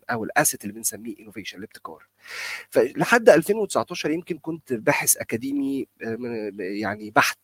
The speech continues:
يعني بعمل ابحاثي، بروح بسافر مؤتمرات كتيره، بقدمها، بعمل شغل في اللاب بال، بالليزر دايجنوستكس، بعمل شغل موديلنج وهكذا.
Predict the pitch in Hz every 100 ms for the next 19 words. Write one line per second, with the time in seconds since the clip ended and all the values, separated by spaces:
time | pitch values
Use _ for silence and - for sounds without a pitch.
0 | - - 104 135 151 135 120 - - 120
1 | 143 - 285 113 123 - 101 120 107 101
2 | - 92 120 - 180 262 156 151 135 -
3 | - - - 90 107 143 139 127 117 120
4 | 120 113 - 127 113 110 113 - - -
5 | _ - 113 139 156 135 117 110 113 113
6 | 104 113 110 131 123 107 98 107 156 -
7 | 147 - 110 110 107 - 120 110 101 104
8 | - 82 123 147 143 139 135 - _ _
9 | _ _ 104 113 - 85